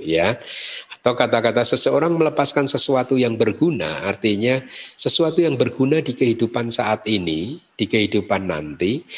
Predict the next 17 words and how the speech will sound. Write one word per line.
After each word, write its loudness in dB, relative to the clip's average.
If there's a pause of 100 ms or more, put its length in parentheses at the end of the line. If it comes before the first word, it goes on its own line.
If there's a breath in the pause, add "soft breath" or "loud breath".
(140 loud breath)
dan 0
juga -2
kebaikan 0
yang 0
hakiki, -2
yang -4
paramata, -2
yang -2
tertinggi 0
gitu. -6 (480 loud breath)
Atau 2
sesuatu 2
yang 2
berguna 2
yang 2
lainnya, 0
yaitu 2